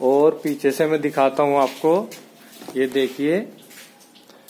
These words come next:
ट्रैक्टर पे एडजस्टेबल हिच लग-, लगा हुआ है और ड्रोवाल साथ में है। और पाइप की सपोर्ट के लिए,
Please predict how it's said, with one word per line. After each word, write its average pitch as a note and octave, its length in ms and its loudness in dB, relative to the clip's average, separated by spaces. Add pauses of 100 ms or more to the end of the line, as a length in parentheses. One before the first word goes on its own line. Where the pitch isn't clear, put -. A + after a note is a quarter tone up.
(340)
ट्रैक्टर C#3 340 -4
पे D#3 200 -2
एडजस्टेबल D#3 760 0
हिच D3 240 -2
लग-, - 640 -6
लगा C#3 260 2
हुआ C#3 320 2
है D#3+ 280 -2 (540)
और D3+ 280 4
ड्रोवाल D3 540 2
साथ C3+ 460 0
में C#3+ 140 -2
है। D#3+ 240 -2 (520)
और D3+ 480 0
पाइप D3+ 300 0 (140)
की E3+ 60 -2
सपोर्ट D#3+ 560 0
के E3+ 100 0
लिए, D#3+ 360 -2